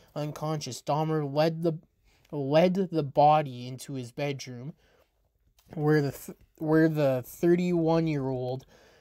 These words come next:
Tony Hughes, whom Dahmer had killed three days earlier, lay naked on the floor. Okay. According to Dahmer, he believed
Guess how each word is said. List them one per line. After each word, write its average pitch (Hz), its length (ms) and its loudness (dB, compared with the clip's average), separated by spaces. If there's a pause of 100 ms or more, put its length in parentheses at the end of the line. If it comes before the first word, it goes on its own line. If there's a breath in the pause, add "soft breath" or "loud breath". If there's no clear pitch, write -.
(200 soft breath)
Tony 175 500 2
Hughes, 135 760 -2
whom 131 280 -8
Dahmer 151 420 2
had 147 200 -6
killed 147 400 -2
three 160 340 -2
days 151 340 2
earlier, 131 640 0
lay 135 240 -6
naked 139 580 -4
on 127 220 -8
the 135 80 -10
floor. 131 600 -8 (960 soft breath)
Okay. 143 720 -8 (380)
According 185 580 2
to 185 420 0
Dahmer, 151 640 2
he 151 260 -14
believed 143 760 -10